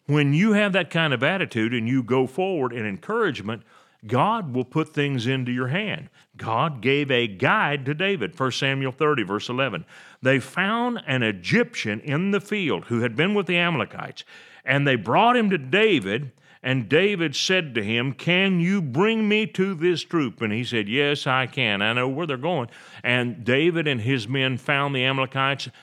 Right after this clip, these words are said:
They were able to recapture all of their children, all of their wives. Nothing had happened yet to any of their family members. They were completely preserved. And on top of that, they were able to take charge of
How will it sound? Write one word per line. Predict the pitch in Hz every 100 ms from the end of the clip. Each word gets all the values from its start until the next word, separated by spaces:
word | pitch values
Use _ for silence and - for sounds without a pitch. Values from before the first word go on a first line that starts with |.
| - 107
They | 127
were | 131 120
able | 139 143 123
to | 107
recapture | 117 170 156 156 127 - 110 -
all | 185 202 208 202 185 160
of | 127 120 101
their | 107 95
children, | - 202 196 170 180 156
all | 120 170 190 185 175
of | 127
their | 110 98
wives. | 90 123 156 156 156 143 - - -
Nothing | 120 147 214 - 208 196
had | 139 123 104
happened | 98 165 170 185 165 147
yet | 156 156 -
to | 127
any | 151 190 202 190
of | 135 117
their | 110
family | - 165 170 165 160
members. | 160 160 160 156 - - -
They | 135 135
were | 123
completely | 123 113 180 196 165
preserved. | 156 147 160 180 175
And | 185
on | 196 196
top | - - 240 285 269
of | 147 90
that, | 110 110 127 - - -
they | 131 151
were | 147 147
able | 147 135
to | 120
take | 143 147 147
charge | - 196 160 127 120
of | 117